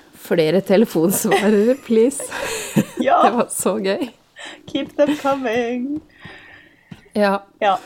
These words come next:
Speaker 1: Det var, eh, altså, jeg ble helt satt ut. Jeg føler det preget hele episoden, at jeg ikke klarte å komme meg til hekten igjen. <laughs>
Speaker 2: Ja, det er godt. Da har du, har du god tid nå til å komme deg til hekta.
Speaker 1: Ja,
Speaker 2: For nå blir
Speaker 1: det
Speaker 2: det
Speaker 1: er, eh,
Speaker 2: altså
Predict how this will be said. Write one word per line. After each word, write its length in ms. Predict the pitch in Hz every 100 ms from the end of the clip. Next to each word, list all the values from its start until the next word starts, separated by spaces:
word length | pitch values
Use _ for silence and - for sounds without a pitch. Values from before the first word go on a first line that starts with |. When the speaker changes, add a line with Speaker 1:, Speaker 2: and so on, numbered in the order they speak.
| - - _ -
Speaker 1:
Det 240 | 220 220
var, 340 | 220 220 214 214
eh, 300 | 208 202 202
altså, 220 | 202 226
jeg 100 | 214
ble 100 | 190
helt 200 | 196 156
satt 300 | - 175 170 -
ut. 80 | 175
Jeg 160 | 262 226
føler 260 | 202 180
det 120 | 175 175
preget 400 | 190 143 147 160
hele 220 | 147 135
episoden, 480 | 165 165 160 120 175
at 140 | 202
jeg 160 | 180 170
ikke 160 | - 170
klarte 300 | 170 170 -
å 20 |
komme 280 | 208 170 -
meg 80 | 214
til 160 | - 170
hekten 540 | 185 - - _ 247
igjen. 400 | 202 214 - 240
<laughs> 60 | - - - - _ - - -
Speaker 2:
Ja, 60 | 320
det 140 | 262
er 60 | -
godt. 260 | 180 180 -
Da 140 | - 233
har 160 | 233 220
du, 120 | 202 208 202 - - - 440
har 100 | 349
du 40 | 262
god 220 | 294 285
tid 200 | 208 165
nå 80 | 151 156
til 160 | 156
å 20 | 156
komme 220 | 156 156
deg 140 | -
til 80 | -
hekta. 360 | 143 - - - - _ _ _ -
Speaker 1:
Ja, 260 | 220 196
Speaker 2:
For 80 | 233
nå 80 | 254
blir 160 | 240 220
Speaker 1:
det 120 | 202
Speaker 2:
det 80 | 190
Speaker 1:
er, 160 | - 208
eh, 140 | 208
Speaker 2:
altså 360 | 214 202 -